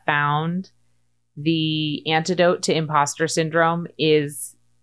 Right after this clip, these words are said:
identifying my calling and being in alignment with my calling. And that work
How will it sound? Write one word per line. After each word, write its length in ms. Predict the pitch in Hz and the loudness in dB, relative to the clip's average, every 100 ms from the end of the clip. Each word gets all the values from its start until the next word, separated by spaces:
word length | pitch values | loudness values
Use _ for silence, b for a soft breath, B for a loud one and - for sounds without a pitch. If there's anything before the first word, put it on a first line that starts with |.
| _ | _
identifying 760 | 147 143 147 143 156 156 135 131 | -4 0 0 0 -2 0 0 0
my 160 | 127 123 | -4 -4
calling 720 | - 139 143 139 143 143 156 _ _ _ - | 0 2 2 0 -2 -6 -10 _ _ _ -10
and 420 | 135 131 131 120 - _ _ _ | -6 -6 -6 -8 -10 _ _ _
being 200 | 147 143 | -4 -2
in 120 | 135 123 | -2 -2
alignment 440 | 123 117 123 120 | -2 -4 -4 -8
with 140 | 135 135 | -10 -8
my 140 | 85 | -10
calling. 480 | 113 - - - - _ - | -6 -8 -8 -12 -18 _ -12
And 400 | 131 120 123 120 _ - | -8 -8 -8 -14 _ -6
that 240 | 139 117 - | -2 -2 0
work 300 | 127 110 - | -2 -2 -4